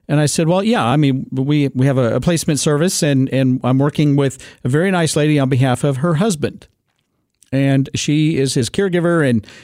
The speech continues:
uh, she will no longer be able to take care of him, not for very much longer. So we're proactively looking so that we can make some plans, get her name on a wait list,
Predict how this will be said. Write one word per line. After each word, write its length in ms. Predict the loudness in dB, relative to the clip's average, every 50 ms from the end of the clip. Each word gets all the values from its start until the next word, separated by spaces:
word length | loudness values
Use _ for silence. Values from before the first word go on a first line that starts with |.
| -20 _ -10
uh, 180 | -8 -8 -8 -8
she 340 | -8 -4 -2 0 2 2 2
will 160 | 2 2 2
no 180 | 2 2 2 2
longer 260 | 2 2 0 0 0
be 140 | 0 0 0
able 160 | 0 0 0
to 180 | 0 -2 -2
take 260 | -4 -4 -4 -4 -4 -2
care 240 | -2 0 0 0
of 80 | 0 0
him, 140 | 0 0 0
not 180 | 0 0 -2
for 100 | -2 -2
very 220 | -2 0 0 0 0
much 240 | 0 0 0 0 0
longer. 260 | 0 0 2 0 0
So 320 | -2 0 0 0 0 -2 -4 -8 -16 -20 -8 -4
we're 100 | -2 -2
proactively 800 | -2 0 0 0 0 2 0 0 0 -2 -2 -2 0 0 0 2
looking 380 | 2 2 2 0 0 0 0 0
so 160 | 0 0 0
that 220 | 0 0 0 0
we 100 | 0 -2
can 160 | 0 2 2 2
make 160 | 2 0 -2
some 160 | -2 -2 -2
plans, 380 | 0 0 0 2 2 0 0 0
get 120 | 0 0
her 80 | 0 2
name 220 | 2 2 2 2
on 80 | 2 2
a 60 | 2
wait 200 | 2 0 0 0
list, 440 | 0 0 0 0 -2 -4 -8 -12